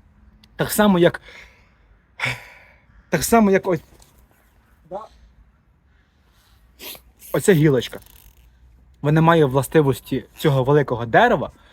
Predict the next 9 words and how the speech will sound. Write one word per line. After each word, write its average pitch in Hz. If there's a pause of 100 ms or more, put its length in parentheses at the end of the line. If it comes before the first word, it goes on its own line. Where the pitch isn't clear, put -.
(320)
але 139
вона 160
не 165
має 156
того 127
потенціалу. 123 (560)
Так -
само 160
ми. 143